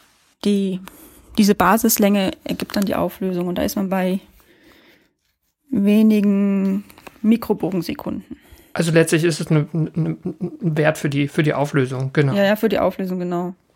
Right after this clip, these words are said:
Speaker 2: Schwarze Löcher sind, die meisten sind ja nicht so, also gerade diese stellaren schwarzen Löcher, die haben durchaus Durchmesser von,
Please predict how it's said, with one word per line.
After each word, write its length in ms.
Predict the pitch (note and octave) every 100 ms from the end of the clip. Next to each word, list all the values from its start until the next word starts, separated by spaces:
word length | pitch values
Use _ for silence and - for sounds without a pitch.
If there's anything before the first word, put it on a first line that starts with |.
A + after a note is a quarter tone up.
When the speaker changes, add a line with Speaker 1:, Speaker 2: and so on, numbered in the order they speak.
| _ _ _ -
Speaker 2:
Schwarze 360 | G3+ - D#3+ F3
Löcher 460 | E3 F3+ F#3+ F3+ -
sind, 680 | E3 D3+ F#3 G#3+ - - - _ -
die 40 |
meisten 440 | E3+ D#3 D#3+ -
sind 440 | E3+ E3+ E3+ - - -
ja 160 | E3 D#3
nicht 160 | E3+
so, 100 | -
also 140 | E3 D#3
gerade 140 | D3+
diese 180 | D#3+ D#3
stellaren 500 | - D3 C3+ E3+ G3
schwarzen 380 | - F3 - F3
Löcher, 300 | E3 G3+ F3
die 360 | D#3+ D#3+ E3
haben 180 | D#3+ E3
durchaus 440 | D#3+ D#3+ D#3+ D3+
Durchmesser 460 | - D#3+ E3 D3+ D3+
von, 340 | - D#3+ D#3